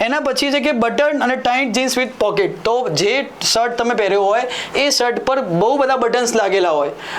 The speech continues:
બરાબર? યા તો પ્રિન્ટેડ હોય, યા તો તમે જે જીન્સ પહેરી હોય, એની પર પોકેટ્સ બહુ વધારે હોય યા બટન્સ બહુ વધારે હોય, એવા જીન્સ બી અલાઉડ નથી, બરાબર?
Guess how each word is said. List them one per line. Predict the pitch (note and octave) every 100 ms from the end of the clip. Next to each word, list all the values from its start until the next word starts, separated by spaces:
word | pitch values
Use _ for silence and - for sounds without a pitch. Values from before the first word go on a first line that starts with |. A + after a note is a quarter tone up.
| -
બરાબર? | F#3+ B3+ C4+
યા | A#3+
તો | B3
પ્રિન્ટેડ | B3 A3+ A3+ C4 B3
હોય, | A3+ C4
યા | A#3+ A3+
તો | A#3
તમે | C4 B3+ C#4
જે | D4
જીન્સ | F#3 C#4 D4
પહેરી | B3+ A#3
હોય, | A3+ G#3 G#3
એની | A3+
પર | A#3 C4
પોકેટ્સ | B3+ G#3+ G#3+ C#4+
બહુ | A#3+ C4
વધારે | A3+ A3 A3
હોય | A3+
યા | A#3
બટન્સ | G#3+ G3+ C#4 A#3
બહુ | B3+
વધારે | A3+ F#3+ F#3+
હોય, | G#3 B3 B3 - -
એવા | B3 B3
જીન્સ | A#3+ A3+ G#3+
બી | A3 B3
અલાઉડ | G#3+ G#3+ A#3 G#3 - - -
નથી, | E3+ G3+ A3 G3 - - - -
બરાબર? | F3+ A3 C4+ C4